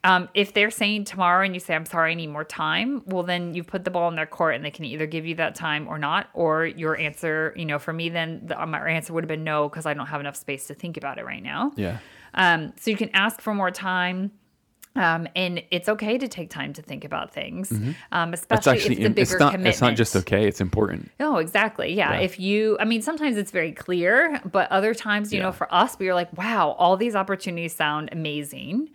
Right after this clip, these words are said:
Speaker 2: Mm-hmm.
Speaker 1: Um, and so we need some time to think about it. For us during that time, we said we literally,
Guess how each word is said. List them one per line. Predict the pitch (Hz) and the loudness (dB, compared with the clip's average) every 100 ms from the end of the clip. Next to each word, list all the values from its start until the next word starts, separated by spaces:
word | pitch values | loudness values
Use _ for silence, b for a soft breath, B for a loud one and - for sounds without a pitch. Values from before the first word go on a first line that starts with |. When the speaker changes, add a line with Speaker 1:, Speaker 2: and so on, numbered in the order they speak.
| - - | -14 -10
Speaker 2:
Mm-hmm. | 95 92 90 | -6 -6 -2
Speaker 1:
Um, | 170 156 147 143 151 - | 0 2 0 -4 -8 -6
and | 165 | -6
so | - 151 | 0 0
we | 156 180 | 0 -4
need | 180 147 | -4 -6
some | 143 | -12
time | 156 147 | -8 -6
to | 147 | -6
think | 165 | -8
about | 151 151 | -8 -6
it. | - | -8
For | - 190 185 | -2 0 2
us | 190 - | 2 0
during | 185 185 185 | -2 0 2
that | 175 | 0
time, | 190 220 | 0 0
we | 196 | 0
said | 185 180 | 0 -2
we | 185 180 | -2 -4
literally, | 170 180 196 202 202 208 208 - | 0 0 2 2 0 -2 -6 -10